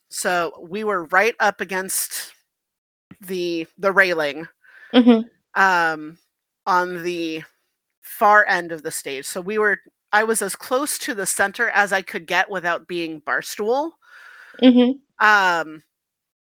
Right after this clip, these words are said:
Speaker 2: Those are good
Speaker 1: and
Speaker 2: spots, too.
Speaker 1: and so when he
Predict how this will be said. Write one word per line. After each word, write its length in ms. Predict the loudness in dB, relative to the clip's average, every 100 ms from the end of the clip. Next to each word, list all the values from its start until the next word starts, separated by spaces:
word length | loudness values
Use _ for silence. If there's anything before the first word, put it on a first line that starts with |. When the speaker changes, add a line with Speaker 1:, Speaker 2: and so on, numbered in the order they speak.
| _ _ 2
Speaker 2:
Those 160 | 4
are 60 | 4
good 140 | 4 4
Speaker 1:
and 160 | 2
Speaker 2:
spots, 380 | 2 -2 -2 -8
too. 320 | -6 -4 -6 -10 _ _ _ _ _ 0
Speaker 1:
and 360 | 2 2 0 -4
so 720 | -2 0 0 0 -2 -2 -8 -16 _ _ _ _ _ _ _ _ _
when 260 | 0 0 0
he 580 | -6 -4 -2 0 -2